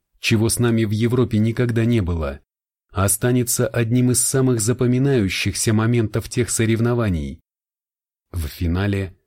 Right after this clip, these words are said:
конечно же, предстояло сразиться с извечными соперниками на площадке и вне её.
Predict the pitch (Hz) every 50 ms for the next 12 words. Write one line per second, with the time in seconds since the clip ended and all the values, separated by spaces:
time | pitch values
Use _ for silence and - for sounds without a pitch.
0 | _ - 104 104 110 131 135 - - 131 123 117 123 120 - 120 113 - - -
1 | 104 107 113 117 113 110 - - 107 107 98 95 113 - - - 101 - - 107
2 | 95 95 101 107 104 - - 110 104 98 98 - - 98 90 - - 110 104 107
3 | 107 104 - 107 101 104 101 101 101 95 - 98 92 87 - - - 104 104 104
4 | - - 101 98 - - 95 90 90 92 90 85 82 82 82 78 71 73 71 67